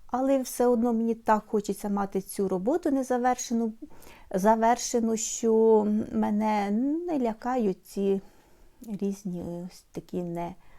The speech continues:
негаразди. І я вишиваю бекстіч по ходу роботи, тому що потім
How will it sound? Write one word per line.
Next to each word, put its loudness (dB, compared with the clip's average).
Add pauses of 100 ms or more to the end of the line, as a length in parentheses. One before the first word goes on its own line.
(440)
негаразди. -2 (640)
І 4 (540)
я 6
вишиваю 2
бекстіч 0
по 4
ходу 2
роботи, 4
тому 4
що 2
потім 2